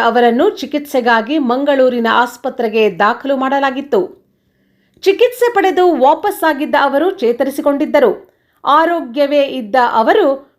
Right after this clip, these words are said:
ಕುಟುಂಬದ ಜೊತೆಗೆ ರಾತ್ರಿ ಖುಷಿಯಿಂದಲೇ ಕಾಲ ಕಳೆದಿದ್ದು, ನಸುಕಿನ ಜಾವ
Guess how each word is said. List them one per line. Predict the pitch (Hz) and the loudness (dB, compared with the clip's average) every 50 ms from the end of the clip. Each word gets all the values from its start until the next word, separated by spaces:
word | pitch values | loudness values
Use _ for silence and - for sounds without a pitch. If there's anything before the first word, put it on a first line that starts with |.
| _ | _
ಕುಟುಂಬದ | - 311 330 330 466 440 427 392 381 - 320 294 | -4 -2 0 2 2 2 2 0 0 2 2 0
ಜೊತೆಗೆ | - 285 277 277 269 233 269 262 254 | 0 -2 -2 -4 -4 0 0 2 2
ರಾತ್ರಿ | 240 240 240 269 254 - 254 247 254 | 2 2 0 0 -2 -2 -2 -2 -2
ಖುಷಿಯಿಂದಲೇ | 247 247 247 233 - - 294 285 269 247 247 240 247 240 226 | -2 -4 -6 -4 -4 -4 -4 -2 0 0 0 2 2 0 0
ಕಾಲ | 233 226 226 240 262 | 0 0 0 0 0
ಕಳೆದಿದ್ದು, | 262 254 226 226 208 190 220 190 180 269 339 427 415 - - _ _ _ _ - | -2 -2 -2 -2 -2 -4 -6 -4 -2 -2 0 0 -2 -4 -12 _ _ _ _ -4
ನಸುಕಿನ | 214 226 285 320 320 427 415 - 392 403 359 339 311 | 0 0 0 0 0 -2 -4 0 0 0 2 2 0
ಜಾವ | 233 277 269 262 254 | 2 2 2 2 2